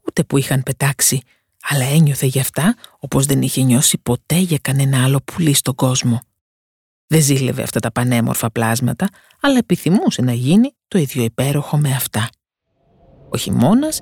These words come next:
γινόταν όλο και πιο κρύος. Το ασχημόπαπο αναγκάστηκε να κολυμπάει στο νερό για να μην παγώσει, αλλά κάθε βράδυ η λίμνη στην οποία κολυμπούσε γινόταν όλο και μικρότερη,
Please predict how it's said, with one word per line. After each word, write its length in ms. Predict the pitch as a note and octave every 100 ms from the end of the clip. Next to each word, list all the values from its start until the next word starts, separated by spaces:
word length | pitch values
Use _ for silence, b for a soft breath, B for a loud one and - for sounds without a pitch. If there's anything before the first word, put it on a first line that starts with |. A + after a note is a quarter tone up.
| B
γινόταν 480 | - D3 C#3 C3+ C3+
όλο 160 | B2 B2
και 140 | B2
πιο 140 | - C3
κρύος. 520 | - C3+ A2+ B2+ - - - -
Το 80 | -
ασχημόπαπο 640 | - A#2 C3 C#3 C#3+ D3+
αναγκάστηκε 600 | C#3 C#3 C3+ D#3 F3+ D#3
να 100 | D3+
κολυμπάει 460 | - C#3+ C3+ C#3+ A3
στο 160 | -
νερό 200 | D#3 D#3+
για 140 | G3 D3
να 80 | B2+
μην 200 | D#3 E3
παγώσει, 560 | C#3+ F#3 G#3+ - C3+ B B B -
αλλά 120 | A#2
κάθε 280 | - C#3 B2+
βράδυ 380 | C3+ C#3 C#3 C#3+
η 40 |
λίμνη 340 | C#3+ D#3 D3+
στην 180 | C#3+ D3+
οποία 220 | C#3 D#3
κολυμπούσε 640 | D3 D3 C#3 C#3 A3 - C#4+ B -
γινόταν 420 | D#3+ D#3+ E3 E3+
όλο 180 | C#3+ C3
και 160 | B2
μικρότερη, 640 | B2+ B2 C3 A#2 A2+ C3+